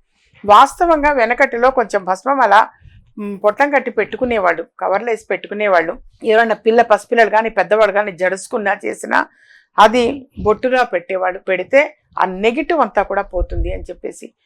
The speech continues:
అప్పుడప్పుడు కొద్దిగా గంగాజలం నీళ్ళల్లో ఆ భస్మాన్ని కొంచెం కలిపి మొత్తం కూడా ఇల్లు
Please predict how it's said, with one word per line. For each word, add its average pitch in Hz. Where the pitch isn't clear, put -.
అప్పుడప్పుడు 277
కొద్దిగా 220
గంగాజలం 202
నీళ్ళల్లో 196
ఆ 175
భస్మాన్ని 220
కొంచెం -
కలిపి -
మొత్తం 240
కూడా 247
ఇల్లు 202